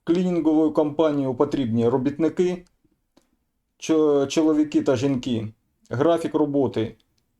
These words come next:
п'ятниця, субота, неділя, нічні зміни з двадцятої до восьмої ранку. Місце роботи: місто Київ, проспект Степана Бендери, тридцять чотири В і...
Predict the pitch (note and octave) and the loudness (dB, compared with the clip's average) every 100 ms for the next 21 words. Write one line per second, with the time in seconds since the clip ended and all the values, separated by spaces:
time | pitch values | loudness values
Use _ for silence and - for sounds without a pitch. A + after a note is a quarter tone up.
0 | _ _ _ _ _ _ - D3 D#3+ C#3+ | _ _ _ _ _ _ -2 2 2 0
1 | B2+ C#3 B2 C3+ C#3+ C#3 C#3 C#3 C#3 F3 | -2 -2 -2 -2 -2 0 0 -2 -2 -2
2 | E3 B2 C3+ C3 D3+ D#3 D#3+ B2+ A#2+ A2+ | 0 0 -4 -4 -4 -2 -2 -4 -6 -4
3 | C3 A#2 G#2+ G2+ - - - C#3+ - A#2+ | 0 0 0 -4 -12 -12 -4 -4 -4 -4
4 | C3 C#3+ F3+ E3+ E3 C#3+ B2 C3 D3+ D3 | -2 0 0 0 0 0 2 0 0 -2
5 | - _ _ _ A#2 D#3 E3 D3 D3 C#3+ | -12 _ _ _ 0 0 0 0 2 4
6 | C3 A2 G2 G#2+ A2 A2 _ _ _ _ | 2 0 -2 -6 -10 -14 _ _ _ _
7 | _ _ _ _ _ _ _ _ _ _ | _ _ _ _ _ _ _ _ _ _
8 | _ C#3+ F3 - D#3+ D#3 D3 C3+ A2+ G#2+ | _ -2 -2 0 0 2 0 0 0 -4
9 | - A2 _ _ _ _ _ _ C#3+ D3 | -8 -16 _ _ _ _ _ _ -2 -2
10 | - B2 F3+ F3+ F3 - _ _ _ _ | -2 -4 -4 -2 -2 -6 _ _ _ _
11 | - C#3 - D#3+ C#3+ - C#3 D3 C#3 B2+ | -4 -4 0 -2 -2 -4 -2 0 0 2
12 | C3+ C3+ B2+ B2+ A#2 B2+ C#3+ D3 A#2 - | 0 0 2 2 0 0 -2 -4 -10 -4
13 | C#3+ C3+ A2+ G#2 - - _ _ _ _ | 0 0 2 -2 -4 -14 _ _ _ _
14 | _ _ _ - E3 E3+ | _ _ _ -2 -2 -2